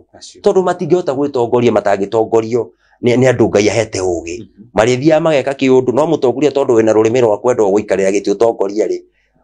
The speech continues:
Speaker 2: ũkaigua no ũrenda gũcina andũ arĩkũ? Na maũndũ makoragwo me emotive.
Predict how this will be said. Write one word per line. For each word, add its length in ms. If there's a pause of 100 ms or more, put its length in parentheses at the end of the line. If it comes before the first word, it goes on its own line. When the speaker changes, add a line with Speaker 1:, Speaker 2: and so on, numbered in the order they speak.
(140)
Speaker 2:
ũkaigua 440
no 120
ũrenda 220
gũcina 340
andũ 140
arĩkũ? 180 (840)
Na 120
maũndũ 240
makoragwo 280
me 100
emotive. 440